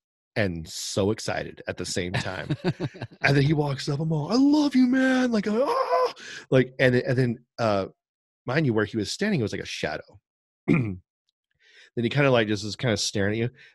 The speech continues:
Speaker 1: Then he walks forward, and then the light kinda hits his face. Then you see his, like, old man looking, uh, melted looking
Speaker 2: Elongated
Speaker 1: face.
Speaker 2: face.
Speaker 1: Dude,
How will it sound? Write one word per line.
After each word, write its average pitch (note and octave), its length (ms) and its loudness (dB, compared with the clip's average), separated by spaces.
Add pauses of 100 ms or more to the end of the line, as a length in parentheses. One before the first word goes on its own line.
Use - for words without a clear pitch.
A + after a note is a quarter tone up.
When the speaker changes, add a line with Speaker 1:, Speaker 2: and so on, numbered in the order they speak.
Speaker 1:
Then G#2+ 100 -2
he A2 60 2
walks G#2+ 480 2
forward, G#2+ 480 2
and G#2 100 -2
then G2+ 180 -2 (120)
the G2 120 -6
light G2 300 -4
kinda C3+ 200 -2
hits C#3 160 -4
his C#3+ 100 -8
face. E3 260 -2 (360)
Then A#2+ 120 4
you A#2 100 4
see A#2 280 2
his, G#2+ 220 2
like, G#2 140 2 (140)
old A2 300 6
man G#2 340 2
looking, G#2 340 -2 (160)
uh, F#2 360 0 (320)
melted G#2+ 580 0
looking G#2+ 260 0
Speaker 2:
Elongated F#2 80 -4
Speaker 1:
face. G2+ 260 4
Speaker 2:
face. F2 420 -10 (560)
Speaker 1:
Dude, G#2+ 420 2